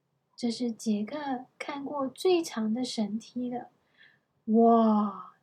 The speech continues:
他暗自惊呼，“这条绳梯直直通往树顶。”在那最高的地方有一间树屋，刚好卡在两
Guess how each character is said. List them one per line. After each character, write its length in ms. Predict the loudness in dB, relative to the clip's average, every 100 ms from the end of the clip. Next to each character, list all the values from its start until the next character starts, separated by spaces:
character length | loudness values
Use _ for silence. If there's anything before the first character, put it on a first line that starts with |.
| _
他 360 | -12 -10 -10 _
暗 340 | -2 -2 -4
自 300 | -8 -2 -2 -4
惊 340 | -12 -10 -10 -10
呼 380 | -8 -8 -10 -16 _ _ _ _
，“这 160 | -6 -4
条 360 | -2 -2 -2 -6 _
绳 400 | -14 -4 0 0
梯 320 | -2 -6 -8 -8 _ _ _ _ _
直 380 | -6 0 0
直 500 | 0 -6 -2 -2 -2 -6 _ _
通 340 | -4 -2 0
往 280 | 2 0 -2
树 420 | -6 2 6 6
顶。” 760 | 2 -2 -2 -2 -6 -8 -8 -10 _ _ _ _ _ _ _ _ _
在 180 | -2 0
那 240 | 2 0
最 380 | -2 -8 -6 -4
高 200 | -2 -2
的 120 | -2
地 260 | -2 -2 -2
方 420 | -2 0 -2 -6 _ _ _ _
有 220 | 0 0
一 80 | -4
间 300 | -2 0 0
树 320 | -4 -4 -2
屋， 500 | 0 0 0 0 -4 -10 _ _ _ _ -6
刚 180 | -6
好 380 | -6 -8 -6 -6 -12 _ _ _ _ _ _
卡 340 | -6 -6 -6
在 300 | -10 -10 -6
两 340 | -4 0 -2